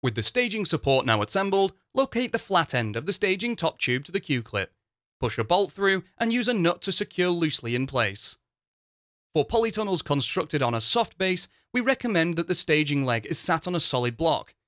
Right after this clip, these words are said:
This will prevent the leg from sinking into the ground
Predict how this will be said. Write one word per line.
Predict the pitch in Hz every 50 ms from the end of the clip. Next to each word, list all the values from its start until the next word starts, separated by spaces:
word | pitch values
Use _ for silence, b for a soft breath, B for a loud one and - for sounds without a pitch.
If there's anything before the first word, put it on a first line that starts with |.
| _ _ _ _ _ -
This | 185 196 190
will | 233 247
prevent | 196 247 254 185 214 214 214 -
the | 214
leg | 202 151 127 139 -
from | - 160 160
sinking | - - 156 143 139 135 139 139
into | 135 127 - 127
the | 123
ground | 123 - 202 233 226 220 220 220